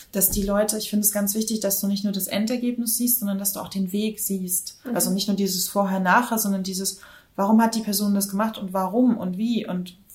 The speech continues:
Speaker 1: gibt es auch irgendwelche, ähm, Vorbedingungen? Ganz viele machen sich immer ganz schnell schlecht, weil sie langsamer in Anführungsstrichen sind und vergleichen sich dann mit Zeiten von Leuten, die vielleicht zum Beispiel früher in Kindertagen schon Leichtathletik gemacht haben. Wenn du
Speaker 2: Mhm.
Speaker 1: selber das zum Beispiel nicht gemacht hast,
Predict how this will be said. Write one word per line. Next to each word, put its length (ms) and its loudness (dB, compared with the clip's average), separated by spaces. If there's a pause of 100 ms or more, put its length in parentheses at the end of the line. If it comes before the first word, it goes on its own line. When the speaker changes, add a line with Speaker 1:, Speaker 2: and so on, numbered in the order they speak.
Speaker 1:
gibt 240 -6
es 160 2
auch 180 0
irgendwelche, 760 0
ähm, 140 -4
Vorbedingungen? 640 0
Ganz 220 -6
viele 220 -2
machen 240 -4
sich 160 -10
immer 160 -6
ganz 420 -6
schnell 300 -2
schlecht, 420 0
weil 240 -2 (480)
sie 180 8
langsamer 640 4
in 80 -4
Anführungsstrichen 760 -2
sind 180 -2
und 360 -2
vergleichen 640 2
sich 160 2
dann 240 0
mit 200 -4
Zeiten 560 4
von 260 0
Leuten, 460 4
die 220 -2
vielleicht 380 -2
zum 120 -4
Beispiel 380 -4 (380)
früher 600 4
in 120 2
Kindertagen 500 2
schon 140 2
Leichtathletik 540 -2
gemacht 340 -8
haben. 240 -10
Wenn 140 0
du 60 4
Speaker 2:
Mhm. 40 4
Speaker 1:
selber 300 4
das 180 0
zum 100 -2
Beispiel 200 -4
nicht 240 -4
gemacht 360 0
hast, 220 -4